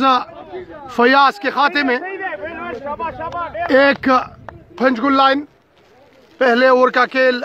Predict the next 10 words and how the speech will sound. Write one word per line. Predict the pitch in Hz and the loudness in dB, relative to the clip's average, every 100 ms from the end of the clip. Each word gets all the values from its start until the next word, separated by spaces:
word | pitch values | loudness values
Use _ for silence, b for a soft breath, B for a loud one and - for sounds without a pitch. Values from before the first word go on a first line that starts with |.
| 226 | -8
शुरू | - 254 262 | -4 0 4
हो | 240 | 4
चुका | 226 262 269 | 4 2 2
है, | 202 220 - _ _ - - _ | 2 -4 -14 _ _ -20 -20 _
क्योंकि | 285 - - 277 | -10 -10 -4 2
एक | 269 208 | 4 4
गेंद | 202 262 262 254 254 233 - - - - - - - - | 2 4 6 4 4 0 -8 -20 -20 -20 -20 -20 -20 -4
हो | 208 233 | -2 0
चुकी | 254 240 | 2 2
है। | 214 | 4